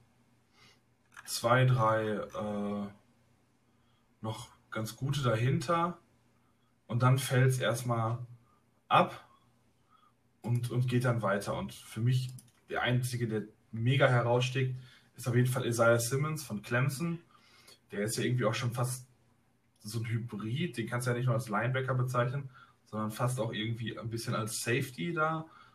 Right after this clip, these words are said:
Ähm, ich habe jetzt schon öfter gehört, äh, auch im Vorgespräch mit dir,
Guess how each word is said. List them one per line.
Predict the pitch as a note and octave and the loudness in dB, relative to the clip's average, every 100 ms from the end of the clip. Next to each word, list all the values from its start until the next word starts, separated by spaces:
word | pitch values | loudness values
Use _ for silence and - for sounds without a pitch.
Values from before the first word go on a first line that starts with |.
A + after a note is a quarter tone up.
| _ _ - | _ _ -2
Ähm, | A#2+ A#2 A#2 A#2 A#2+ - _ _ _ _ _ _ _ _ _ _ _ _ _ - - | 2 4 4 2 -2 -10 _ _ _ _ _ _ _ _ _ _ _ _ _ -20 -20
ich | - C3 | -8 0
habe | B2+ | 2
jetzt | B2+ | 2
schon | - A#2+ | 2 0
öfter | - - C3+ A#2+ | -2 -4 0 0
gehört, | - A#2 A#2+ A#2+ C#3 - - - | 0 -4 0 2 2 0 -12 -12
äh, | |
auch | A2+ G#2+ G#2+ - A2+ - - - | -8 -6 -4 -4 -6 -8 -16 -18
im | G#2+ G#2+ G2 - | -14 -12 -12 -8
Vorgespräch | C3 C3 B2+ A#2 | -2 0 0 -4
mit | A2 - | -12 -4
dir, | B2+ C3+ C3 | 2 2 0